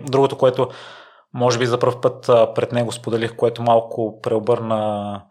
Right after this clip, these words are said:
перспективата му. Такова ми е чувство,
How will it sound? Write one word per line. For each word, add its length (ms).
перспективата 720
му. 280
Такова 220
ми 100
е 60
чувство, 560